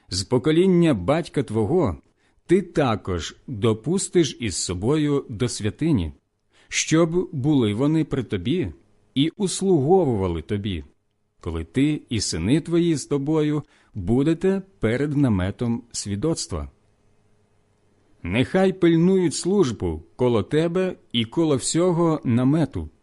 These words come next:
До посуду ж святині і до жертовника нехай не приступають, щоб не вмерли вони, ні вони,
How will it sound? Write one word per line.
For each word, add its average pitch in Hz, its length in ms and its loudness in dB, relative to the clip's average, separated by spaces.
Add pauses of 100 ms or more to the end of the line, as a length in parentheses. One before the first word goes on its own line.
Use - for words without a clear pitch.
(720)
До 120 220 4
посуду 139 560 2
ж 104 180 -4
святині 120 800 0
і 120 120 -2
до 147 140 2
жертовника 120 880 2 (300)
нехай 143 440 0
не 196 120 4
приступають, 120 920 -4 (300)
щоб 170 680 0
не 170 200 6
вмерли 135 540 2
вони, 90 440 -4 (840)
ні 104 240 2
вони, 165 460 2